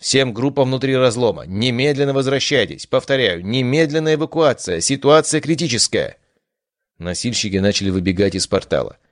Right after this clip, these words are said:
Кто-то тащил мелкие туши, кто успел прихватить, кто-то бросал добычу и просто бежал. На их лицах читался страх. Изменение ранга разлома могло означать появление монстров,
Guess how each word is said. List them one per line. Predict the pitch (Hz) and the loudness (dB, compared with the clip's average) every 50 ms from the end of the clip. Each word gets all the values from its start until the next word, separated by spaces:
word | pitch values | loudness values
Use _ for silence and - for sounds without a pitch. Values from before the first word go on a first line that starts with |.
| _ _ _ _ _ _ | _ _ _ _ _ _
Кто-то | _ - - 175 156 131 | _ -4 -2 0 0 2
тащил | - 90 85 - - 120 110 98 | 0 0 -2 0 0 0 0 2
мелкие | 95 101 107 98 - - 76 69 | 2 2 2 0 0 -6 -10 -8
туши, | - - 113 113 - - 104 101 92 - _ _ _ _ _ _ _ _ _ _ _ | -4 -4 -2 -2 0 0 0 0 -2 -4 _ _ _ _ _ _ _ _ _ _ _
кто | _ 101 98 | _ -10 -8
успел | 92 - - 98 95 | -8 -6 -4 -4 -4
прихватить, | 85 95 85 - - 95 87 - 95 95 87 - - _ _ | -4 -6 -8 -2 0 0 0 0 -2 -4 -4 -4 -8 _ _
кто-то | - - 127 139 117 92 | -6 -4 -2 -2 0 -2
бросал | 80 78 76 85 95 98 - - 110 98 | -4 -2 -2 0 0 0 2 2 0 0
добычу | 90 82 87 87 101 135 123 - - 101 | 0 -2 -2 0 0 0 0 0 -2 -2
и | 95 | 0
просто | 104 110 113 - - 98 | 0 0 0 0 -2 -2
бежал. | 104 101 95 107 104 98 92 - _ _ _ _ _ _ _ _ _ | -2 0 2 4 4 4 2 -2 _ _ _ _ _ _ _ _ _
На | 90 95 101 | -4 -2 -2
их | 101 - 110 | -2 -2 0
лицах | 120 127 117 - 120 98 | -2 0 0 0 -2 -2
читался | - - 104 - 123 117 - 117 | -2 -2 2 2 2 2 2 0
страх. | 107 - - 113 113 123 131 107 87 - - - _ | -4 -6 -6 -2 0 2 2 2 0 -4 -12 -20 _
Изменение | - 82 - - 85 98 131 151 147 143 139 | -18 -16 -10 -6 -4 -2 0 0 0 0 0
ранга | 123 147 156 151 139 139 143 | 2 2 0 0 0 0 0
разлома | 143 131 101 107 139 156 143 139 | 0 0 0 -2 -2 -2 -2 -2
могло | 135 131 127 110 123 143 147 | -2 -2 -2 -2 0 0 2
означать | 139 117 104 123 127 - - 147 143 - - - _ _ _ _ _ _ | 0 0 0 -4 -4 -2 2 2 2 2 0 -8 _ _ _ _ _ _
появление | _ 104 101 104 117 139 143 135 123 107 | _ -2 0 2 2 2 2 2 0 -2
монстров, | 98 95 107 139 156 147 - - 80 67 - - - | 0 2 4 4 4 2 0 -6 -10 -12 -14 -14 -20